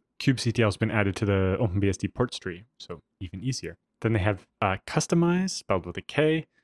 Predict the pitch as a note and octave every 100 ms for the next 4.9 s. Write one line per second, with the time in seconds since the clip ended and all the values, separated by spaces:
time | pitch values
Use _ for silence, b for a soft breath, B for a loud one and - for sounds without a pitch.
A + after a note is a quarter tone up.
0 | _ _ A2 G2+ G2 G2+ G2+ G#2+ G2+ G2+
1 | F#2+ G2 F#2+ F#2+ - A#2+ - A2+ G#2 A2
2 | A2 A2 - G#2+ - G#2+ G2+ G2+ G2 F#2+
3 | A#2+ A2+ G#2+ G#2+ F#2+ A2+ A2+ A2 G#2 G#2
4 | A2 G#2 - G#2+ G#2 - - F#2+ F#2+